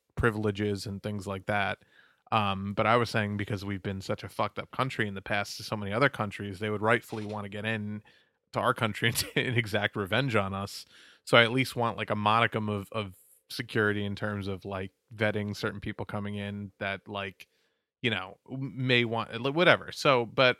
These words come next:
I, I've almost completely turned around on that and, and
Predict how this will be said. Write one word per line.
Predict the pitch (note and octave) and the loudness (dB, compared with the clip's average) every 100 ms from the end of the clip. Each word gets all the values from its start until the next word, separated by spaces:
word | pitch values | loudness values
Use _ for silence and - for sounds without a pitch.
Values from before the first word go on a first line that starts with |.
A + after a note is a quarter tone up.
| _ | _
I, | A#2+ A#2 C3 | -2 0 0
I've | C3+ - - | 0 -4 -6
almost | D3+ D3+ - | -4 -2 -4
completely | B2+ C3 B2 A2 G#2+ G#2 G2+ - _ _ | -4 0 0 0 -2 -4 -6 -12 _ _
turned | - A#2+ A2 | -2 0 4
around | G#2 G2+ G2 | 4 4 2
on | G2 | -2
that | G2 F#2+ F#2+ _ _ | -4 -6 -10 _ _
and, | A2+ G#2+ G2 | -6 -4 -6
and | A2 G#2 | -4 -6